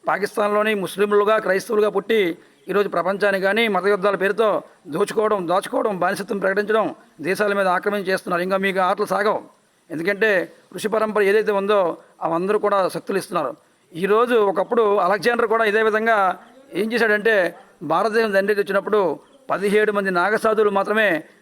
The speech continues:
పది లక్షల సైన్యాన్ని తరిమికొట్టారు. కేవలం కూర్చొని ఒక గడ్డి పరక పంపించి శక్తితో ఆకాశం పంపిస్తే అగ్నిబాంబులుగా పేరి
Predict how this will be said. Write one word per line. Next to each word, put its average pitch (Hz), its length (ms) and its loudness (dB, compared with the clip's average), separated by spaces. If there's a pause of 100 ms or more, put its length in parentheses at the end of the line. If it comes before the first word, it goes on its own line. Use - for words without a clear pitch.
(200)
పది 185 140 2
లక్షల 196 280 0
సైన్యాన్ని 262 500 2
తరిమికొట్టారు. 202 540 0 (120)
కేవలం 226 440 2
కూర్చొని 233 600 -2
ఒక 190 220 0
గడ్డి 190 220 -2
పరక 226 300 0
పంపించి 208 720 0 (180)
శక్తితో 185 480 -2 (300)
ఆకాశం 190 320 0
పంపిస్తే 190 520 0 (240)
అగ్నిబాంబులుగా 196 560 0
పేరి 185 460 2